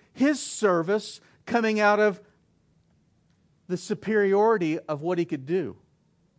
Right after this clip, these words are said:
Not out of kind of obligation or subordination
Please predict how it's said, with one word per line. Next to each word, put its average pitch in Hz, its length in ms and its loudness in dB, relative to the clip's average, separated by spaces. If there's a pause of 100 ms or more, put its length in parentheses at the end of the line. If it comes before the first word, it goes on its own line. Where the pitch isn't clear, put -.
(1080)
Not 180 200 2
out 180 200 2
of 165 160 -2
kind 180 180 -4
of 165 160 -4
obligation 170 960 -2
or 143 260 -4
subordination 160 1160 -4